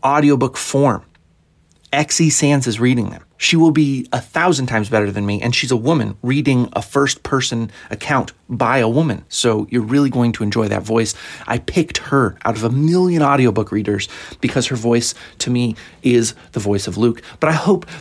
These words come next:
that you were able to get a sense of what Luke sounds like and her sensibilities and who she is through my reading. Um, it's weird having a woman live inside of your head like this because I really feel like Luke is another person who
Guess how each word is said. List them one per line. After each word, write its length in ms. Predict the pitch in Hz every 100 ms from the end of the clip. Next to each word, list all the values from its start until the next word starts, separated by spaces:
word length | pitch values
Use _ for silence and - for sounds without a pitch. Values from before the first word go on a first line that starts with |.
| -
that 140 | 87
you 120 | 131
were 80 | 120
able 240 | 92 123
to 80 | 127
get 120 | 107
a 40 | 95
sense 480 | - 104 107 104 -
of 200 | - 107
what 160 | 104
Luke 200 | 110 104
sounds 340 | - 104 101 101
like 220 | 101 -
and 80 | 107
her 100 | 104
sensibilities 760 | - 107 107 101 101 101 104 110
and 100 | 110
who 160 | -
she 220 | 107 - 104
is 340 | 101 101 - -
through 160 | - 101
my 180 | 98 107
reading. 380 | 120 117 139 - -
Um, 320 | 117 104 104 101 _ -
it's 180 | 151 202
weird 280 | 302 370 -
having 420 | - 139 147 143 -
a 60 |
woman 420 | 123 156 160 107 -
live 200 | 117 127
inside 400 | 123 117 110 113
of 80 | 104
your 120 | 98
head 200 | 117 113
like 220 | 104 92
this 260 | - 98 - - - -
because 180 | 107 120
I 60 |
really 360 | 120 117 127 117
feel 300 | - 117 110
like 300 | 101 98 - - - - - -
Luke 340 | 123 120 - _ - _ -
is 460 | 110 104 98 - - _ _ -
another 540 | 107 107 107 104 95 - - _ _
person 480 | - 113 - 87 85 -
who 340 | 120 104 95